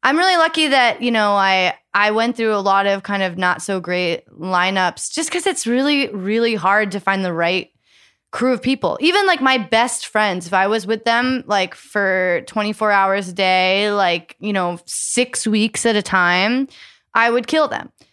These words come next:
And it has to be, like, a <laughs> very specific, you know, perfect, like, uh, balance of personality, um, that I feel like we've really just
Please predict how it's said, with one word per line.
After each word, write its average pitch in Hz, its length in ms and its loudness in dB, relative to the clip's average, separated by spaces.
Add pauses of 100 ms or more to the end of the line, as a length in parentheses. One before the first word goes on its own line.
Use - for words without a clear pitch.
(120)
And 220 180 2
it 240 180 2
has 285 260 2
to 294 80 0
be, 269 160 2
like, 247 180 2
a 240 60 2
<laughs> 247 160 4
very 330 280 2
specific, 269 920 -2 (480)
you 277 100 0
know, 269 160 2
perfect, 269 640 0 (220)
like, 220 400 -2
uh, 196 500 0
balance 226 500 0
of 214 120 -8
personality, 196 840 0
um, 175 360 0
that 175 120 0
I 180 100 2
feel 190 220 -2
like 190 160 -2
we've 175 180 -8
really 175 360 -4 (200)
just 175 500 -4